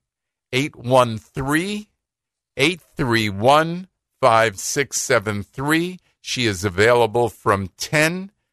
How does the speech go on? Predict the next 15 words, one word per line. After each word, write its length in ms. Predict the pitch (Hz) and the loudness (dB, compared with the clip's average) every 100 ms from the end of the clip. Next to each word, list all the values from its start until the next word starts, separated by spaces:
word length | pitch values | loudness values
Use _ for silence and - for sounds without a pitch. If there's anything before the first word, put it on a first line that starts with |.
| _ _ | _ _
to 180 | - 101 | -4 -4
four. 760 | - _ 143 147 156 180 190 _ _ _ _ _ _ _ | -4 _ 2 4 6 4 2 _ _ _ _ _ _ _
So 240 | - 104 | -4 -4
please 580 | 90 - 147 160 170 - | -4 -6 -4 -4 -4 -8
call 540 | - 139 127 123 127 _ | 2 6 6 6 0 _
tomorrow, 580 | - 117 113 107 95 80 | -8 0 4 6 4 0
Monday. 600 | 85 101 107 82 71 - _ _ _ _ | -2 -2 -2 -4 -8 -10 _ _ _ _
All 180 | 87 92 | 0 4
right? 400 | 104 123 185 214 _ _ _ _ _ | 6 6 6 0 _ _ _ _ _
Now, 200 | - 107 | 0 2
next 500 | 113 123 156 - - | 2 2 2 0 -6
week, 460 | 131 123 117 131 - _ _ _ | -4 -2 -2 -6 -16 _ _ _
we'll 260 | 113 127 | 0 2
begin 520 | 117 117 107 127 131 131 | 2 -2 0 0 2 -2
our 440 | - 104 104 95 | 2 4 6 2